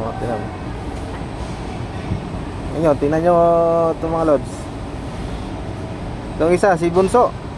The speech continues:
Ayun, naglagay na ng buti sa ilalim ng lamesa. May butas. Siguro dyan papasok yung, ah, juice. Dyan sasalin yung juice. Abay, napakalupit. Sige, salahin mo. Salahin mo.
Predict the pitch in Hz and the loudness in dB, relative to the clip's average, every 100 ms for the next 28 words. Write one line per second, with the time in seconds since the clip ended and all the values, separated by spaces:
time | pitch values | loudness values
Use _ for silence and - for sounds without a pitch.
0 | - - - 131 160 151 135 143 143 147 | -8 -8 -4 2 4 4 4 4 6 4
1 | 151 151 147 151 147 160 156 151 156 151 | 2 0 2 0 0 0 4 4 4 2
2 | 151 151 151 151 147 196 160 - - - | 0 2 2 2 2 2 0 -6 -8 -6
3 | - 147 151 165 - 202 170 147 160 165 | 0 2 4 2 4 2 2 2 2 4
4 | 180 165 160 160 160 156 170 165 160 165 | 2 2 2 4 4 2 0 2 2 -2
5 | - - - - - - 143 147 147 190 | -6 -8 -8 -6 -6 0 2 4 4 4
6 | - - - - - 143 143 147 147 147 | 2 -8 -8 -10 -2 0 0 2 4 4
7 | 147 147 160 156 - - - - - - | 4 2 0 -2 -6 -8 -8 -8 -8 -8
8 | - - - - - - - - - - | -8 -8 -8 -8 -8 -8 -8 -8 -8 -8
9 | - - - - - - - - - - | -8 -8 -8 -8 -8 -8 -8 -8 -8 -8
10 | - - 113 110 110 139 170 170 175 147 | -8 -6 -2 -2 2 2 2 2 4 4
11 | 139 131 - - - - - - 139 165 | 4 2 -2 -10 -8 -8 -8 -2 2 6
12 | 180 165 160 160 170 190 196 151 127 120 | 6 4 2 4 4 2 2 0 -2 -2
13 | 143 143 160 160 143 | 0 2 2 0 -2